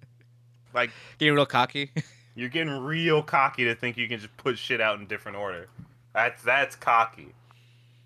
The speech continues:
Speaker 1: Even though your shit doesn't make sense in the first fucking place. You know why How Do He worked is because you didn't ha-, you really, you didn't have to know what order they went in.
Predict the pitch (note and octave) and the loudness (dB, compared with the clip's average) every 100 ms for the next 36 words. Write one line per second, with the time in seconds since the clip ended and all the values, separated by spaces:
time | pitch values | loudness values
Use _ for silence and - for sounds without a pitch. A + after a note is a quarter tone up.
0 | _ _ _ _ _ _ _ _ _ _ | _ _ _ _ _ _ _ _ _ _
1 | _ _ _ _ _ A#2 A2+ A#2 A2 G#2+ | _ _ _ _ _ -8 -4 0 0 -2
2 | - A#2+ A#2 A2 A2+ G#2 - B2 - A2+ | -2 -2 0 0 -2 -4 -4 -4 -4 -6
3 | G2 - B2+ A2+ - G2+ F#2+ F2+ F2+ E2+ | -6 -2 2 2 2 -2 -2 -4 -6 -6
4 | F2+ - - _ _ _ _ _ _ _ | -8 -12 -20 _ _ _ _ _ _ _
5 | _ _ _ _ _ _ _ _ D#3 F#3 | _ _ _ _ _ _ _ _ 2 6
6 | F3 E3 D#3 - D3 D#3+ D3+ D3+ A2 A#2+ | 8 8 6 4 4 4 2 -2 2 2
7 | C#3 C#3+ A#2+ B2+ - C3 B2 C#3 D#3 A#2+ | 2 -4 -10 -6 -4 -2 -4 -4 -4 -6
8 | - B2+ - - - D#3 F3 E3 C#3+ F#3 | -4 -6 -6 -18 -10 -6 -4 -6 2 4
9 | G#3+ F#3+ F3+ - _ _ - F3 A3+ - | 6 4 -2 -8 _ _ -10 -6 -6 -8
10 | - - C3 D#3+ - _ - F#3+ F#3 F#3+ | -16 -2 0 0 -2 _ -8 -2 0 2
11 | F#3 F#3+ F3+ F#3 F3+ F#3+ F3+ F#3 - F#3+ | 0 0 2 0 2 0 0 -4 -2 -2
12 | F#3+ F#3+ | -2 -4